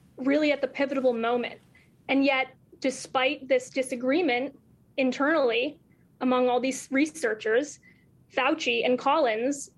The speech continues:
the pivotal players here, who were the spokespeople for our scientific community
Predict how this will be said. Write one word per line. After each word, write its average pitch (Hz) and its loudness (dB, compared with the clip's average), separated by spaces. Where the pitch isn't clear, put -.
the 254 -2
pivotal 277 2
players 262 -2
here, 247 0
who 262 -2
were 240 4
the 247 -4
spokespeople 254 -2
for 233 0
our 226 -2
scientific 247 -2
community 262 0